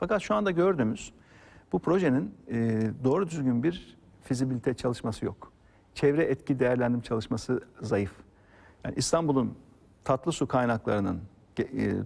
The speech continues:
toparlandığı önemli bir havzayı bu proje delip geçiyor. İstanbul'un su kaynaklarına zarar veriyor. Yine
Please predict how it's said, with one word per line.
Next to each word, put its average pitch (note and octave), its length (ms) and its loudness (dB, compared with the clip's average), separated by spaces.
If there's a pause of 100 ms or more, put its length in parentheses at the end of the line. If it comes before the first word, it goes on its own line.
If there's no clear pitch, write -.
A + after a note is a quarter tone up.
toparlandığı A#2 840 0
önemli C#3 340 4
bir A2 280 0
havzayı D3 480 2 (440)
bu C#3+ 240 -2
proje D3 440 2 (340)
delip C#3 240 2
geçiyor. - 300 -2 (220)
İstanbul'un A#2 400 0
su C#3 140 0
kaynaklarına A#2+ 720 0 (180)
zarar A#2 300 2
veriyor. E2 240 -6 (680)
Yine E3 300 2